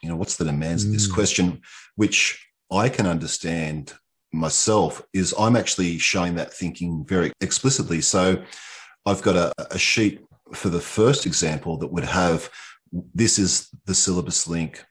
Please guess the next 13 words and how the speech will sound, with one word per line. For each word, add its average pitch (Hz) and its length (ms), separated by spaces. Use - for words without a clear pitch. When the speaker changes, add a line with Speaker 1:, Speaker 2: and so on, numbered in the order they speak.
Speaker 1:
the 85 80
postmodern 87 600
frame. 69 380
This 98 160
is 90 160
the 78 320
information, 87 720
plate - 320
one, 80 420
and 78 360
the - 120
source 87 300
material. 65 480